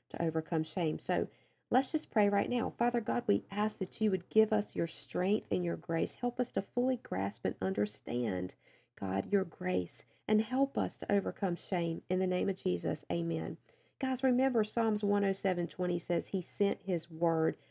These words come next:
to save us from our destruction. By replacing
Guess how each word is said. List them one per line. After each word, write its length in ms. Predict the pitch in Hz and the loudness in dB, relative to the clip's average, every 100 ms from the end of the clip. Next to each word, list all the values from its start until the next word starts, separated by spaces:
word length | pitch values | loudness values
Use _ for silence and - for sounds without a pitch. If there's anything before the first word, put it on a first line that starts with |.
| _ | _
to 160 | - 185 | 2 2
save 520 | 170 - 185 190 190 | 2 -2 2 4 2
us 320 | - 175 170 - _ | 2 0 -2 -10 _
from 340 | 175 170 170 - | -2 0 -2 -2
our 260 | - 165 170 | 0 2 0
destruction. 840 | 156 156 - - - - - - - _ _ _ _ _ _ _ _ - | -2 -6 -6 -6 -6 -6 -8 -8 -14 _ _ _ _ _ _ _ _ -2
By 120 | 214 | 2
replacing 840 | 208 208 202 - 247 254 269 262 | 4 2 0 -2 -2 0 -2 -2